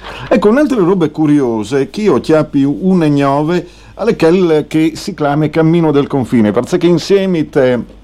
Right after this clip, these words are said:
a, al, eh, turismo des biciclettes, che dopo non è il nome questione di turismo, gli oldins anche no le robe, perché tu ci fai venire di chi che hanno di fuori, no?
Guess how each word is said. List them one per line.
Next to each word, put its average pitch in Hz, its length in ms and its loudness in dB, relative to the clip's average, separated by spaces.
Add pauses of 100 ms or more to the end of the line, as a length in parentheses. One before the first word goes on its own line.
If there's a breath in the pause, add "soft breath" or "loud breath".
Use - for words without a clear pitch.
(380)
a, 113 360 0 (460 loud breath)
al, 135 480 0
eh, 131 240 -2
turismo 170 560 0
des 123 160 -4
biciclettes, 123 760 -4
che 123 100 -8
dopo 147 180 -2
non 120 120 2
è 139 120 2
il 147 60 0
nome 127 240 0
questione 120 360 -2
di 113 100 0
turismo, 113 460 0
gli 101 80 -2
oldins 139 380 2
anche 104 220 -4
no 139 180 2
le 107 120 0
robe, 95 380 -2
perché 123 260 -2
tu 180 100 0
ci 175 120 2
fai 131 160 -2
venire 151 240 2
di 127 100 -2
chi 151 120 -2
che 139 100 -2
hanno 131 140 0
di 127 340 0
fuori, 110 380 2
no? 247 300 0